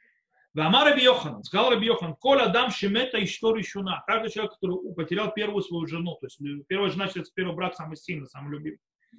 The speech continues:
«Килу харав бейт амикдаш беямав», то есть человек, который потерял, который умерла его первая жена, как будто был разрушен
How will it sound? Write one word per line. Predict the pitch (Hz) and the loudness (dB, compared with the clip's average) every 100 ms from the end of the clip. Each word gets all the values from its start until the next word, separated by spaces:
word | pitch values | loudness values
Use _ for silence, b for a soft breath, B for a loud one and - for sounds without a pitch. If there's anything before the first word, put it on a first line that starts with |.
| b b | b b
«Килу | - 226 302 320 | -2 6 8 8
харав | - 226 220 226 285 277 175 | 4 2 4 6 6 4 2
бейт | 254 285 233 | 2 2 0
амикдаш | 208 202 165 226 214 | 0 0 2 0 0
беямав», | 185 202 196 202 180 - | -2 -2 -2 -4 -8 -8
то | |
есть | 151 | -10
человек, | 190 - | -8 -10
который | - 175 - | -10 -10 -8
потерял, | 151 - 175 196 | -10 -6 0 0
который | 196 160 | 0 -4
умерла | 156 151 165 185 170 | -4 -4 -2 0 0
его | 151 | 0
первая | 151 175 165 151 | -2 -2 -2 -4
жена, | - 139 196 233 - _ _ _ | -4 -4 -2 -2 -8 _ _ _
как | 190 151 147 | 2 2 4
будто | 214 330 339 254 | 6 6 6 4
был | 180 160 269 262 | 4 4 4 6
разрушен | 226 143 147 190 254 - - 214 220 | 4 2 4 4 4 0 -2 -4 -6